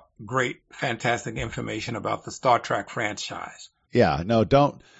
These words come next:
Speaker 2: don't try to dictate to a Star Trek panel audience. It's, it's, it, it either it's interactive or, I don't know, go, go shilling on a podcast, 'cause Star Trek panel participants are amazing. They're great.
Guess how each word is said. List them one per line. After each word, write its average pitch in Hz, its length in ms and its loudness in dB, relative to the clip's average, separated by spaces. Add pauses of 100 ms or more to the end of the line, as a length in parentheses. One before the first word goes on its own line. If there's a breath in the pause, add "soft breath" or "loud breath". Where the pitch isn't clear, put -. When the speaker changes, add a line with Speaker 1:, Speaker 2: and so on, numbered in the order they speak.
(240 soft breath)
Speaker 2:
don't 160 180 8
try 196 180 10
to 160 140 10
dictate 127 800 4
to 113 160 4
a 101 200 4
Star 113 300 6
Trek 101 420 4
panel 107 320 4
audience. 85 600 2
It's, 85 320 2
it's, 98 240 4
it, 107 340 2
it 110 200 -2
either 120 260 2
it's 113 240 2
interactive 117 720 2
or, 92 340 2 (240)
I 107 140 6
don't 101 120 6
know, 80 360 2
go, 110 480 4 (180)
go 123 100 4
shilling 127 360 6
on 113 100 4
a 90 60 2
podcast, 85 760 0 (240)
'cause 90 520 -2
Star 127 320 4
Trek - 240 0
panel 113 420 0
participants 101 640 -2
are 85 120 2
amazing. 73 520 -4 (200)
They're 92 180 0
great. 71 360 -4